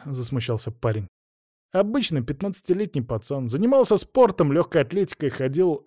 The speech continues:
к толкинистам, на мечах сражался». «Небось, эльфом был?» — хихикнула Кира, о прошлом парня слышит впервые.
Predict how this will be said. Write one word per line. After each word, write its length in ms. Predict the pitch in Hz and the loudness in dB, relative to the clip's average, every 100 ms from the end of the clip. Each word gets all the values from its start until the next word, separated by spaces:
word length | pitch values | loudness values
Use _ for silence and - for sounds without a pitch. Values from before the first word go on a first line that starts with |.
| - | -16
к 100 | - | -4
толкинистам, 800 | 156 143 160 165 196 170 131 120 | -2 -2 -2 -2 -2 -2 -2 0
на 40 | |
мечах 360 | 127 120 170 160 | 0 0 0 -2
сражался». 640 | 143 127 120 117 120 117 _ _ _ _ _ _ _ _ | -2 0 0 0 -2 -10 _ _ _ _ _ _ _ _
«Небось, 460 | 151 160 151 147 165 | 2 4 4 4 4
эльфом 360 | 202 175 127 | 2 2 0
был?» — 220 | 107 101 - _ | -2 -6 -12 _
хихикнула 600 | - 123 120 120 120 107 | -10 -8 -6 -4 -4 -4
Кира, 500 | 104 - 185 208 196 | -4 -8 -6 -4 -4
о 180 | 180 135 | -6 -6
прошлом 500 | 120 147 156 147 123 | -4 -2 -2 -4 -4
парня 400 | 120 170 175 143 | -2 0 0 -2
слышит 380 | 117 120 120 123 | -2 -4 -4 -8
впервые. 560 | - - 160 151 113 | -8 -4 -2 0 -2